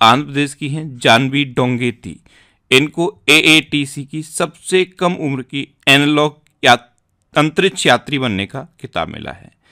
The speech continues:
ये एएटीसी की सबसे कम उम्र की एनालॉग अंतरिक्ष यात्री बने हैं।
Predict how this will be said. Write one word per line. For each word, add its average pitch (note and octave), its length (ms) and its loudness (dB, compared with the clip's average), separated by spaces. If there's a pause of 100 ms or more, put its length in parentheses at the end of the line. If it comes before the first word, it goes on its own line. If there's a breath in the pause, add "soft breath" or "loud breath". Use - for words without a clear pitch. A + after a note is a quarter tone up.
(280 soft breath)
ये B2+ 380 2
एएटीसी C#3 640 2
की D3+ 200 -10
सबसे F3 540 -2
कम F3 320 -2
उम्र C3+ 200 -2
की D#3 300 -10 (280)
एनालॉग D#3 540 2 (340)
अंतरिक्ष D#3 640 -2
यात्री F2+ 360 -2
बने D2+ 240 -18
हैं। F#2 160 -20